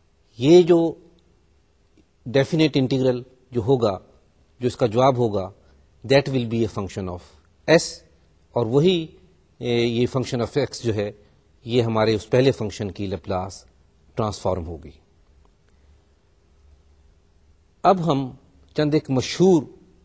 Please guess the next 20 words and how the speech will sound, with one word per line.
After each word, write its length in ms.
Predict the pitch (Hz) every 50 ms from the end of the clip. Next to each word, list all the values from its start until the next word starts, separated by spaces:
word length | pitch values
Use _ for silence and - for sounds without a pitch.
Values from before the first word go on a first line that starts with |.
| _ _ _ _ _ _ _ -
فنکشن 280 | - 135 127 - 160 143
لیتے 300 | 135 135 127 - 139 123
ہیں 200 | 107 92 90 107 120 _ _ _ _ _ _ _ _ _ _ _ _ _ -
ٹی 180 | - 139 143 123
کا 300 | - 120 98 95 98 - - -
اور 180 | 117 120 127 - -
ان 180 | 160 151 147 135
کی 300 | - - 107 98 92 87 _ _ _ _ _ _ _ -
لیپلاس 520 | - - 117 110 - 117 113 110 107 - -
ٹرانسفارم 540 | 120 107 101 - - - 110 101 95 98 98 - _ _ _ _ -
معلوم 300 | 101 104 110 123 143 151
کرتے 340 | 139 131 113 - - 104 92
ہیں 220 | 90 90 90 95 - _ _ _ _ - 98 110
by 80 | 110 110
this 280 | 107 95 131 143 - - - - - _ _ _ _ - 113 101
definition۔ 520 | 117 98 - 113 104 95 - - - 87 90 92 _ _ _ _ _ _ _ _ _ _ _ _ _ _ _ _ _ _ _ _ _ _ _ _ _ _ _ _
تو 80 | - 104
سب 220 | - - 151 135
سے 140 | - 180 165
پہلا 340 | - 165 147 143 151 151